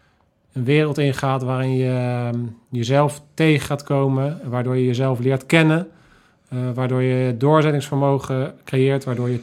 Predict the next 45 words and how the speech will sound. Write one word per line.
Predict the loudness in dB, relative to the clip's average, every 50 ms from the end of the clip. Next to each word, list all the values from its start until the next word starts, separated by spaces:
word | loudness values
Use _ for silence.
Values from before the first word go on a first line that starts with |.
| -6 -4
trots | 0 2 4 4 2 2 -2 -6 -8 -8 -12 _ _ _
creëert | -4 -2 0 2 2 2 2 0 0 -2
voor | -2 0 2
jezelf | 2 2 2 2 2 2 0 0 -2
en | -2
de | -2 0
dingen | 0 0 0 2
die | 0 0
je | 0
hebt | -2 -2 -6
gedaan. | -6 -4 -2 -2 -2 -2
Je | -2
bent | -2 -4 -4 -4
trots | -2 0 0 0 0 -2 -4 -8 -10 -14
op | -10 -8
de | -6 -4
dingen | -2 0 0 0 2
die, | 2 2 2 0 -2 -6 -6 -4
die, | -2 0 0 -2 -4 -8 -12 -10
die | -6 -2 0 2
je | 2 2
doet, | 4 6 4 4 4 2
maar | 0 2 2
ook | 2 0 -2 -4
trots | -4 -2 0 0 -2 -4 -4
dat | -4 -4
je | -4 -4
bij | -4 -2 -2
een | -2 -2
organisatie | -2 -2 -2 -2 -2 -2 -2 -2 -2 -2 -4 -2 -2
hoort | -2 -2 -2 -2
die | -4 -4
al | -4 -2
driehonderdvijfenzestig | -2 0 0 0 0 -2 -4 -6 -6 -6 -4 -4 -4 -6 -8 -8 -8 -10 -10 -6
jaar, | -4 -2 -2 -2 -4 -6 -10 -14 _ _ _ _ _ _ _
voor | _ -6 -2 -2
hoe | 0
lang, | 0 0 0 0 0 2
eh, | 2
leven | 4 4 2 2 2 0
we | 0
inmiddels? | 2 2 0 0 -2 -6 -10 -16 -20 -20 -18
Sinds | -4 2 4 4 4 4 4
zestien | 2 2 4 2 0
vijfenzestig. | 0 2 0 0 0 2 2 2 0 0 -2 -6 -8 -8 -10 -18